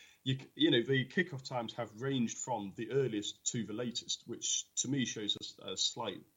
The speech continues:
lack of sense of direction, really. Um, you know, so you'd expect it to be mostly later kickoffs in Yekaterinburg so that, you know, two hours earlier in Moscow, it would still be a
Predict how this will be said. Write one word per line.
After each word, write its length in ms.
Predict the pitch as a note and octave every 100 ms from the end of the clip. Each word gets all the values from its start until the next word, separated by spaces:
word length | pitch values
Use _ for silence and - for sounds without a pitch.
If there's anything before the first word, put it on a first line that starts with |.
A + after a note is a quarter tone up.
| -
lack 300 | G#2 G#2+ -
of 160 | F#2+ E2+ - -
sense 320 | - G2 -
of 60 |
direction, 520 | - F#2+ B2 - G2+ F2+
really. 180 | - F#2+ - - - _
Um, 440 | G#2 G2+ F#2+ F#2 F2 - - - _ _ _ _
you 140 | C3
know, 140 | A2 -
so 120 | B2
you'd 220 | A2 C3+
expect 540 | C3+ - - E3+ -
it 100 | C3
to 80 | -
be 140 | B2 A2
mostly 440 | A#2+ A2+ A2+ G#2
later 300 | B2+ C#3 C3
kickoffs 540 | - G2+ F#2+ F#2+ -
in 140 | A2+ G2
Yekaterinburg 720 | F#2+ G#2+ G2 G2+ F#2 G2 F2+
so 180 | A#2 G2+
that, 200 | G2 -
you 100 | A2
know, 140 | F#2 E2+ E2 _ - -
two 240 | - C3 A#2
hours 260 | G#2+ F#2+ A2+
earlier 280 | A2 F#2
in 80 | F2+
Moscow, 340 | G#2 A#2 - G#2
it 160 | F#2+
would 120 | -
still 220 | - A2+ G#2
be 180 |
a 40 | F#2+